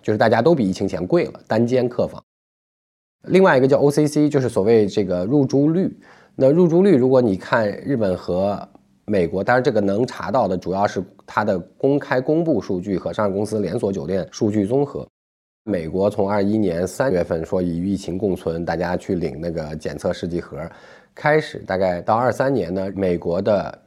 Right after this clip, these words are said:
酒店在过去两年里还没有恢复到百分之百疫情前的，也只可能是接近百分之九十或九十以上了。然后你要看国内呢，大概经过了二零二三年这个跌宕起伏，并且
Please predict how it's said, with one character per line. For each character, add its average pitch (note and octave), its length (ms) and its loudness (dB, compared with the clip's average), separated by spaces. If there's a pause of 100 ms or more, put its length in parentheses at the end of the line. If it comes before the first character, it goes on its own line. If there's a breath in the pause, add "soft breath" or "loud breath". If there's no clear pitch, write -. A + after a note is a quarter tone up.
(220)
酒 E2+ 260 -2
店 C3 180 2
在 A2+ 100 2
过 B2 160 2
去 A#2+ 60 -2
两 F2 120 -4
年 G2 160 -2
里 G2 240 -4
还 - 240 -2
没 A#2+ 200 2
有 F2 200 -2
恢 D#3 220 4
复 G2+ 220 -4
到 E2+ 200 -2
百 - 160 -4
分 A#2+ 80 0
之 C#3+ 80 2
百 - 200 -4
疫 G#2+ 100 -2
情 F#2+ 180 -4
前 D#2+ 240 -6
的， E2+ 60 -12 (320)
也 G2+ 160 2
只 A2 140 0
可 G#2 100 -4
能 F2 160 0
是 G2 160 0
接 C#3 180 6
近 A#2+ 380 2
百 E2+ 140 0
分 F#2+ 120 0
之 F#2+ 100 -2
九 D2 200 -4
十 E2 240 -8
或 F2 160 -2
九 D#2 140 -4
十 E2+ 180 -6
以 D#2 80 -4
上 G2 240 -4
了。 - 60 -14 (400)
然 G#2+ 100 2
后 A#2 240 4
你 A2+ 100 2
要 A#2 100 4
看 D3 180 0
国 A#2 160 0
内 F3 160 2
呢， A2+ 100 0
大 G#2+ 120 2
概 G#2 260 -2
经 C3+ 220 2
过 B2 120 4
了 A2 60 0
二 B2 140 2
零 B2 120 2
二 A#2 80 4
三 B2 160 0
年 G2+ 180 0
这 G#2+ 60 0
个 G#2+ 80 2
跌 A#2+ 160 2
宕 A#2+ 160 2
起 F2+ 220 -4
伏， F2+ 220 -4
并 A2 180 -2
且 D2+ 340 -8